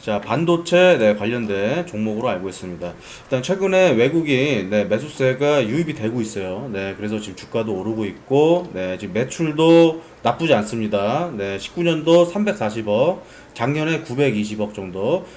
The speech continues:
네, 올해도, 네, 작년 대비 매출이 뛰어넘을 수 있는 좀 가능성을 가지고 있고,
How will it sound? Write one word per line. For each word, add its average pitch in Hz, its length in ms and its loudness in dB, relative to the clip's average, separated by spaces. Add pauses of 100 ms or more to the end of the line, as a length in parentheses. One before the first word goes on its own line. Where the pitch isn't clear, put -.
(120)
네, 113 120 -2
올해도, 160 720 6
네, 110 380 4
작년 139 320 -2
대비 160 560 0
매출이 117 880 -4
뛰어넘을 220 440 2
수 131 140 -6
있는 104 420 -4
좀 165 120 -12
가능성을 117 500 -6
가지고 117 340 -8
있고, 113 420 -2